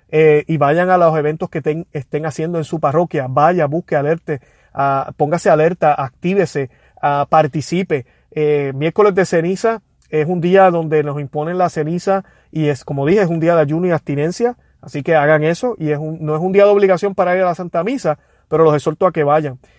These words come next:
Eh, y la cuaresma tiene muchas, muchas cosas preciosas. Tenemos el Domingo de Ramos, ¿ok? Eh, que comienza la Semana Mayor y luego esa semana tenemos la celebración de, del Jueves Santo, donde conmemoramos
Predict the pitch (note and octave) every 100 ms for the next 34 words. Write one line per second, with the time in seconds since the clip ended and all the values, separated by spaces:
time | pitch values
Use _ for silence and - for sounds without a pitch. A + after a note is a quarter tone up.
0 | _ _ - D3+ D3 D3 C#3+ E3+ D#3+ D3+
1 | D#3 D#3+ G3+ G#3 G#3 G#3 G#3 G3+ D#3+ D#3+
2 | E3+ G3+ - G3 D#3+ E3+ G3 F3+ F3 F3+
3 | F3 E3 _ _ _ D3+ C#3 D#3 D#3 C3+
4 | C#3 D#3+ F#3 E3+ D#3+ F3 E3+ D3 C#3 D#3+
5 | F3+ - _ _ C#3+ B2+ D3 D#3 - _
6 | _ _ D3 C#3 B2+ C#3 - C#3 C#3 D3
7 | D#3+ D3+ C#3+ D3+ D#3 C#3+ C3+ E3 - _
8 | D3 D3 D#3 F#3 F#3 E3+ E3+ F3+ D#3+ D3
9 | D3 E3 E3+ D#3+ D3 C#3+ B2+ C#3+ D#3 D#3+
10 | D3+ C#3+ - _ _ D3+ C#3 C#3+ E3 -
11 | E3 F#3+ A#3 B3 _ - D3+ D3 C#3 C#3+
12 | C#3+ C#3 C#3 C#3 D#3+ E3+